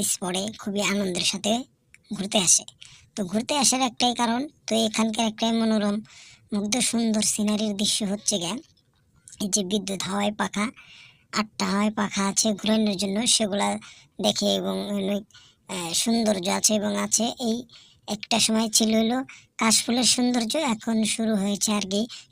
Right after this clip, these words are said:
শস্যগুলের সৌন্দর্য। তো এই শস্যগুলের সৌন্দর্য দেখার জন্য, আহ, গত কয়েক সপ্তাহ শুক্রবারে অনেক খুবই ভিড় হচ্ছে, মানুষজন নামাজ করে নেমে পড়ছে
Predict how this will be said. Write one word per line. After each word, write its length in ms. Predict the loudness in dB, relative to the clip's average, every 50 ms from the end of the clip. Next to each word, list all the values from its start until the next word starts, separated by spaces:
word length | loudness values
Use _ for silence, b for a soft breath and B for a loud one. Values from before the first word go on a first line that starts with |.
| 0 2
শস্যগুলের 540 | 4 4 4 4 4 2 2 2 2 2 2 0
সৌন্দর্য। 380 | 0 0 0 -2 -2 -4 -8 -10 -10 -6
তো 40 | -2 -2 0
এই 40 | 0 0
শস্যগুলের 500 | 0 2 2 2 2 0 -2 -2 -2 -2 -2
সৌন্দর্য 360 | -2 -2 -2 -2 -2 -2 -2 -2 -4 -4 B B B B B B -2 0
দেখার 240 | 0 0 0 0 -2 0 0
জন্য, 200 | 0 0 0 -2 -4 -6 B B B B B B -6 -2 0
আহ, 140 | 0 0 0 0
গত 140 | 0 0 0 0 0 2
কয়েক 220 | 2 2 2 4 2 2
সপ্তাহ 340 | 2 -2 -4 -6 -4 -4 -4 -4 b b b b _ -8 -6
শুক্রবারে 560 | -6 -6 -4 -4 -2 0 0 0 0 -2 -2 -4 -8 -10 -6 -2 0
অনেক 160 | 0 0 0 -4 -6 -4
খুবই 240 | 0 2 2 2 2 2
ভিড় 180 | 2 2 2 2 0
হচ্ছে, 200 | 0 2 0 2 2 2
মানুষজন 320 | 0 0 0 0 0 0 0
নামাজ 200 | 0 0 -2 -4 -6 -6
করে 140 | -6 -6 -6 -6 B B B B B -4 0
নেমে 240 | 0 0 0 0 -2 -2
পড়ছে 220 | -2 -2 0 0